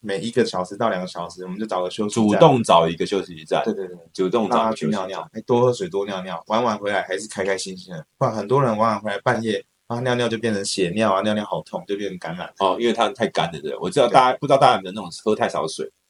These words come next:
Speaker 2: 喝太少水尿尿就会有点痛痛的感觉。
Speaker 1: 没错。
Speaker 2: 哦，原来就是这样，这会忍耐，所以不行。
Speaker 1: 嗯。
Speaker 2: 那我再多问，要是他，呃，他愿意出去玩，可是他动不动就去尿尿，
Speaker 1: 嗯。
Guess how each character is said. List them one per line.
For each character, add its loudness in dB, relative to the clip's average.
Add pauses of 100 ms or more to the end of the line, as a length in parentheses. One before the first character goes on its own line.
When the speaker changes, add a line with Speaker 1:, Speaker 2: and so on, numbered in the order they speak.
Speaker 2:
喝 2
太 6
少 2
水 -2
尿 -2
尿 -2
就 -2
会 -2
有 0
点 -8
痛 -4
痛 -8
的 -20
感 -18
觉。 -20
Speaker 1:
没 -10
错。 -12
Speaker 2:
哦， -4
原 2
来 0
就 -4
是 -2
这 -2
样， -2 (280)
这 0
会 2
忍 -2
耐， -4
所 -10
以 -12
不 -8
行。 -10
Speaker 1:
嗯。 -20 (300)
Speaker 2:
那 4
我 6
再 8
多 4
问， 2 (540)
要 10
是 -2
他， 2 (720)
呃， -4 (360)
他 -2
愿 2
意 -2
出 -4
去 -2
玩， 0 (180)
可 4
是 2
他 0 (120)
动 6
不 2
动 2
就 -2
去 -4
尿 -2
尿， -8 (260)
Speaker 1:
嗯。 -14